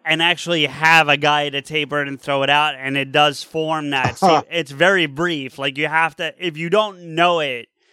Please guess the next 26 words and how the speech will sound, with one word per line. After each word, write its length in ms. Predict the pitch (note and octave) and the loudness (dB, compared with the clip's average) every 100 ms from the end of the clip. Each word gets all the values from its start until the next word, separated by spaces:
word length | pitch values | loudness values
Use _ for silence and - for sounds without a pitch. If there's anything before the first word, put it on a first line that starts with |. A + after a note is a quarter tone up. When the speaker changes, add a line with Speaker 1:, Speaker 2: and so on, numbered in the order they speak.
| _ _ _ | _ _ _
Speaker 1:
you 160 | D#3 D#3 | -10 -4
don't 220 | F3 F3 | 0 0
know 160 | E3 D3+ | -2 -4
that 200 | C#3+ C3+ | -2 -2
it, 180 | B2+ C3 | -2 -4
it's 140 | C3+ C#3 | -6 -10
a 60 | |
thing. 340 | B2 F3+ D#3 B2+ | -10 -6 -6 -6
But 120 | C3 | -2
I 140 | D3+ | 0
reckon 340 | D#3 E3 E3+ E3 | 0 -2 -2 -2
I 160 | D#3+ | -2
was 80 | E3+ | -2
like, 120 | A3 | 0
"Holy 380 | C#4+ F#4 G#4 F4 | 2 2 2 -4
shit, 340 | - F#4 G#4+ B3+ | -4 -4 -4 -4
look 160 | C#4 | -4
at 80 | D4+ | -4
that!" 380 | G4+ C#4 F#3 C3+ | -4 -2 -2 -4
And 160 | D3+ F3+ | -8 -10
so 100 | G3+ | -6
I 80 | A3 | -6
thought 160 | A3+ A3 | -4 -4
that 140 | G3+ | -4
was 140 | F3 - | -4 -14
pretty. 460 | F3 D3 C3+ B2 | -14 -12 -12 -14